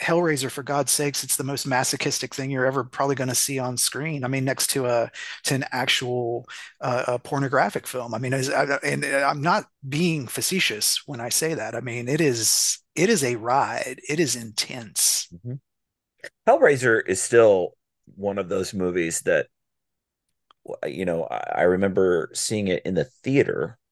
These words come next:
Speaker 1: You just couldn't believe what you saw.
Speaker 2: And I
Speaker 1: Like,
Speaker 2: was
Speaker 1: it,
Speaker 2: just, uh, I, I, yes, it was, it, it pushed boundaries. There's no question.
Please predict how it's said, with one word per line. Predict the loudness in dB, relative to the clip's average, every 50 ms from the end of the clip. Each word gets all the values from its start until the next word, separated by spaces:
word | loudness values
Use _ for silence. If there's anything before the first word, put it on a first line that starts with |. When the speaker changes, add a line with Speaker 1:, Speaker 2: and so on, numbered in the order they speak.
| _ _ -16 -12
Speaker 1:
You | -8 -6
just | -4 -4 -2 -2
couldn't | -2 -4 -4 -4
believe | -6 -8 -8 -10 -10
what | -8 -6 -4 -4
you | -4
saw. | -4 -6 -6 -8 -8 -8 -8 -8 -10 -12 -16 -20 _ _ 2
Speaker 2:
And | 4 6 6
I | 6 6
Speaker 1:
Like, | 6 4
Speaker 2:
was | 2 2
Speaker 1:
it, | 2 2
Speaker 2:
just, | 4 4 4 2 0 -6 -8 -10 _ -8
uh, | -6 -4 -4 -4 -4 -4 -2 0
I, | 2 4 4 4 4 4
I, | 2 2 2 0 0 -2 -4 -2
yes, | 4 6 6 6 6 6 2 -4 -6 -6 -8 -12 -16 _ _ _
it | 2 4 4
was, | 4 4 2 2 2 0 -4 -4 -6 -10 _ _ _ _
it, | -2 -2 -2 -2
it | 0 0 0 0 -2
pushed | 0 4 6 6 6 6 2 2
boundaries. | 4 4 4 4 2 0 0 -2 -2 -2 -4 -6 -8
There's | -8 -8 -8 -6 -2
no | -2 -2
question. | 0 2 2 2 2 2 0 -4 -6 -6 -6 -10